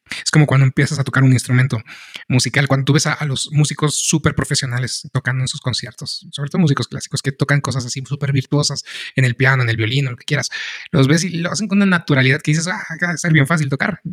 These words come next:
yo puedo tocar". Y cuando te pones a estudiar, no es tan fácil. Pero llevan tanto tiempo practicando y esforzándose por pulir su técnica, por hacerla de la mejor manera posible, que llega un momento en que lo hacen tan naturalmente que parece que es como respirar, que parece que es como caminar.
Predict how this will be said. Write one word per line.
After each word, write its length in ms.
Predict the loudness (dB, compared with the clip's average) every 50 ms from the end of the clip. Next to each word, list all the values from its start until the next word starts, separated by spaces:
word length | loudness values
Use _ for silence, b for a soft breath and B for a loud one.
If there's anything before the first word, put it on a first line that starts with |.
| -12 -8 _
yo 140 | -4 -2 2
puedo 160 | 2 2 2
tocar". 200 | 2 -2 -2 -2 B B B B B B B B B _ _ _ _ _ _ _ _
Y 160 | 0 2 2
cuando 260 | 4 4 4 4 2 2
te 120 | 0 0
pones 220 | 2 2 2 2 2
a 40 | 0
estudiar, 360 | 0 2 4 4 4 2 B B B B B B B -4
no 160 | -2 -2 -2
es 80 | -2
tan 160 | -4 -6 -6 -4
fácil. 260 | -6 -6 -6 -8 -12 -16 _ _ _ _ _ _ _ _ _ _ _ _ _ _ _ _ _ _ _
Pero 280 | _ 2 2 2 2 0
llevan 420 | -2 2 2 4 4 2 2 0
tanto 320 | 0 0 0 0 -2 -2 -2
tiempo 260 | 0 0 0 0 -2
practicando 520 | -2 -4 -6 -6 -10 -8 -6 -4 -2 -2
y 20 | -2
esforzándose 640 | -2 -4 -8 -10 -10 -10 -8 -8 -8 -8 -8 -8
por 260 | -8 -8 -10 -10 -10 -12 _ _
pulir 280 | 0 2 4 4 4 2
su 120 | 0 -4
técnica, 360 | -4 -4 -2 -2 -2 -2 -2
por 100 | -2 -4
hacerla 260 | -4 -4 -4 -4 -2
de 40 | -2
la 60 | -2
mejor 200 | -2 -4 -4 -2
manera 200 | 0 0 0 0
posible, 260 | -2 -2 0 0 0 2
que 80 | 2
llega 120 | 2 4 4
un 60 | 2
momento 200 | 2 0 -2 -2
en 60 | -2
que 80 | -2 -2
lo 60 | -2
hacen 200 | -2 -4 -4 B B B B B B B _ _ _
tan 160 | -2 0 2 2
naturalmente 480 | 4 4 4 4 4 2 2 0 0
que 80 | 0 0
parece 220 | -2 -2 -2 -4
que 80 | -6 -10
es 40 | -10
como 160 | -10 -10 -10
respirar, 360 | -10 -10 -10 -10 -10 -12 -12 -16 _ _ _ _ _ _ _ _ _
que 100 | -8 -4
parece 220 | -2 -2 -2 -2
que 80 | -4 -8
es 80 | -10 -8
como 200 | -6 -6 -4 -4
caminar. 420 | -4 -4 -2 -4 -4 -6 -6 -8